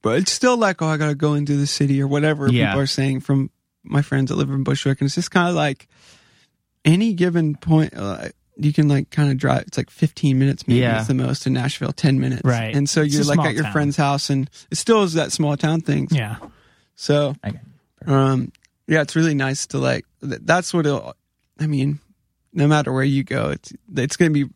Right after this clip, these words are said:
Speaker 1: hard for anybody to move from there, 'cause our, especially our friend group is just, like, so amazing, you know, and you just, like, any given night we're all together, and even married couples, and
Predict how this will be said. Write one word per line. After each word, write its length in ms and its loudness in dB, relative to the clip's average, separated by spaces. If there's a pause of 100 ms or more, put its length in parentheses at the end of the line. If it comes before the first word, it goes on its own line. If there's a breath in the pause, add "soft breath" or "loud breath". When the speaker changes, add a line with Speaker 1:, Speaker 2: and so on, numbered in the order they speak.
Speaker 1:
hard 340 0
for 280 -4
anybody 600 0
to 100 -2
move 300 2 (500 soft breath)
from 160 2
there, 180 2
'cause 180 -4
our, 260 2
especially 500 0
our 140 0
friend 260 -2
group 240 -10
is 140 -10
just, 240 -6
like, 300 -2
so 580 0 (680 soft breath)
amazing, 580 0 (280)
you 140 4
know, 140 2
and 120 2
you 120 2
just, 160 -4
like, 200 -2 (220)
any 220 4
given 260 0
night 260 0
we're 260 -4 (120)
all 240 0
together, 460 -2
and 300 -4 (560)
even 280 4
married 400 -2
couples, 500 -4
and 200 -4